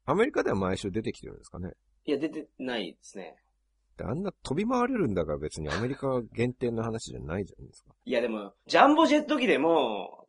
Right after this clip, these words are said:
Speaker 2: 東京、ニューヨーク間って十時間ぐらいかかりますからね。
Speaker 1: スーパーマンもっと早いんじゃないですか？
Speaker 2: いや、まあ、早い言うても五時間ぐらいかかるんじゃないですか。
Speaker 1: ああ、そうか。そう、ちょっと遠いか。
Speaker 2: うん。五時間走ってるようなもんですよ。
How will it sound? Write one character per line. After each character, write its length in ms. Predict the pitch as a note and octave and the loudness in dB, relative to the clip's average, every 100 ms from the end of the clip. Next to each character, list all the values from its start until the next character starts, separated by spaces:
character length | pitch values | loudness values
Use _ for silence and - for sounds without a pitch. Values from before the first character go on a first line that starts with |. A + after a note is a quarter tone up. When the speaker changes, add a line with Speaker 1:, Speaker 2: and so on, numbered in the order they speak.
| - | 0
Speaker 2:
東 300 | E3 F#3 F3+ | 2 2 4
京、 640 | F#3 D#3+ D3 C#3+ C#3 C#3 | 4 6 6 4 4 2
ニ 120 | C#3 D3+ | 0 0
ュ 40 | |
ー 20 | |
ヨ 140 | D3 C#3+ | 2 0
ー 20 | |
ク 120 | C#3 | -2
間 240 | B2+ G#2+ G#2 | -6 -6 -4
っ 20 | |
て 240 | G#2 F#2+ | -6 -4
十 220 | F#2+ C#3 | -2 -2
時 120 | D3+ D3+ | 0 0
間 140 | D#3 | 2
ぐ 60 | F3+ | 2
ら 80 | |
い 20 | B2+ | 0
か 60 | |
か 80 | B2+ | -2
り 60 | B2 | -4
ま 100 | A#2+ | -6
す 60 | |
か 80 | A2 | -10
ら 100 | E2 | -12
ね。 260 | G2 F2+ - _ _ _ _ - | -10 -12 -16 _ _ _ _ -18
Speaker 1:
ス 200 | - A2 | -12 -2
ー 40 | |
パ 100 | G3+ | 2
ー 20 | |
マ 80 | D3+ | 2
ン 40 | F#2+ | 2
も 100 | C#3 | -2
っ 20 | |
と 80 | - | -4
早 200 | - F#2+ | -2 -2
い 40 | |
ん 40 | F2 | -2
じ 60 | |
ゃ 40 | A#1+ | -6
な 60 | |
い 20 | |
で 60 | - | -14
す 60 | - | -12
か？ 220 | C#2+ - _ _ - | -12 -12 _ _ -12
Speaker 2:
い 60 | |
や、 40 | - | -10
ま 100 | - | -8
あ、 20 | |
早 360 | - C#3 A#3+ C4+ | 0 4 6 6
い 120 | A3+ | 6
言 120 | G3+ | 4
う 0 | |
て 100 | D3+ | 4
も 160 | D3 B2 | 2 2
五 160 | A2+ F3 | 0 2
時 100 | A3 | 4
間 120 | C4 | 8
ぐ 80 | B3+ | 8
ら 60 | |
い 20 | |
か 60 | F#3+ | 8
か 60 | F3 | 4
る 60 | |
ん 20 | |
じ 40 | C3 | 2
ゃ 20 | |
な 60 | G#2 | -2
い 40 | |
で 20 | |
す 80 | F#2+ | -6
か。 200 | E2 D#2 - _ _ - | -10 -12 -16 _ _ -8
Speaker 1:
あ 240 | D#2+ D#2+ | -2 -2
あ、 60 | C#2+ | -2
そ 160 | - | -4
う 40 | E2 | -6
か。 260 | - D2 E2 _ | -8 -14 -16 _
そ 160 | - | -10
う、 80 | A2 | -8
ち 120 | - | -6
ょ 20 | B2 | -8
っ 20 | |
と 80 | - | -8
遠 300 | - D#2 D2+ | -10 -8 -8
い 80 | |
か。 120 | - - - _ - | -12 -20 -20 _ -16
Speaker 2:
う 40 | |
ん。 300 | G2 G2 D2 - _ _ _ _ | -12 -12 -14 -20 _ _ _ _
五 180 | C#3 A#3 | 4 6
時 160 | E4 F4 | 6 8
間 240 | C4+ E3+ | 8 8
走 280 | - A#3+ C#4+ | 4 2 2
っ 60 | - | 4
て 100 | C4 | 6
る 60 | |
よ 80 | B3 | 6
う 20 | |
な 60 | D#3 | 6
も 100 | B2 | 0
ん 40 | |
で 40 | G#2+ | -6
す 100 | - | -10
よ。 160 | E2 | -12